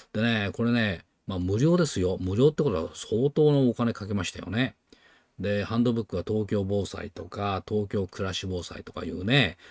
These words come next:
まあ、そういうね、ものなんですけどもね。うん。まあ、中身的にはそういうね、まあ、すごい、<laughs> ね、驚くようなものでも何でもないですよ。ね。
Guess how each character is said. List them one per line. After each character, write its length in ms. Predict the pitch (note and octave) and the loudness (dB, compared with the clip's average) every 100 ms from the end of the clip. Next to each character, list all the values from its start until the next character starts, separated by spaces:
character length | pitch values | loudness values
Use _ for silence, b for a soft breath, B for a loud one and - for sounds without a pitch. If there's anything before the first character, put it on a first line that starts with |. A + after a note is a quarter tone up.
| B | B
ま 100 | - | -10
あ、 40 | F2 | -6
そ 240 | - G#2+ | 0 0
う 40 | G2 | 2
い 60 | |
う 80 | F#2+ | 2
ね、 380 | A#2+ A#2+ F2 D#2+ | 2 2 0 -2
も 160 | F2 G2+ | -4 -2
の 120 | G2 | -2
な 120 | E2 | -2
ん 100 | D#2 | -6
で 100 | - | -10
す 80 | - | -12
け 80 | D#2+ | -10
ど 80 | D#2 | -4
も 100 | G#2+ | 0
ね。 220 | D3 - _ _ | 0 -2 _ _
う 20 | G2+ | -4
ん。 260 | F#2+ E2+ B B - | -4 -6 B B -6
ま 80 | G#2 | -4
あ、 40 | |
中 200 | G2 C3 | -2 0
身 100 | C#3 | 0
的 120 | E3 | 2
に 80 | E3 | 0
は 80 | G2 | 0
そ 180 | - G2+ | 0 0
う 60 | |
い 20 | G2+ | 2
う 40 | |
ね、 280 | A#2+ F#2+ E2 | 2 0 -2
ま 120 | F#2 | -6
あ、 40 | F#2 | -6
す 220 | - G#2 | -6 -2
ご 180 | A2 A#2+ | 2 2
い、 520 | F2 F2 - F#2+ F2+ - | 0 -4 -2 -2 -4 -14
<laughs> 120 | - | -10
ね、 240 | G2 G#2+ - _ - | -4 -4 -6 _ -6
驚 300 | G#2 A#2+ A#2 | 0 2 2
く 120 | A2+ | 2
よ 100 | F#2+ | 2
う 20 | |
な 40 | F2 | 0
も 120 | F#2+ | -2
の 80 | G2 | -2
で 60 | |
も 100 | E2+ | -4
何 180 | F2 F#2 | -4 -4
で 60 | F#2+ | -2
も 100 | G2 | -2
な 120 | G2 | -2
い 60 | E2 | -4
で 100 | F#2+ | -8
す 180 | - - | -10 -12
よ。 60 | - _ _ _ G2 | -14 _ _ _ -8
ね。 220 | G2 | -8